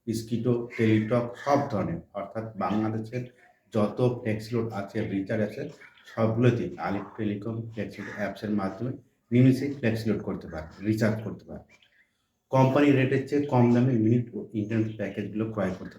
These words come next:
পারবে। যেমন কোনো এক কোম্পানির এক হাজার মিনিট সাতশো টাকা, সেই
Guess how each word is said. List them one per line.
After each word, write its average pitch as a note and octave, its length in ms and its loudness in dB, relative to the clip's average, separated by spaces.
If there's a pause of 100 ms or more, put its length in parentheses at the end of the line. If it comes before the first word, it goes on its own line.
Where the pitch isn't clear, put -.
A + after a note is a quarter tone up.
পারবে। - 260 -20 (680)
যেমন A2+ 260 6 (180)
কোনো A#2+ 160 6 (120)
এক B2 60 0 (140)
কোম্পানির A#2 440 2 (240)
এক A#2+ 60 2 (100)
হাজার B2+ 280 6
মিনিট B2+ 180 4 (120)
সাতশো A#2 380 -2
টাকা, - 180 -10 (1000)
সেই D#3+ 180 6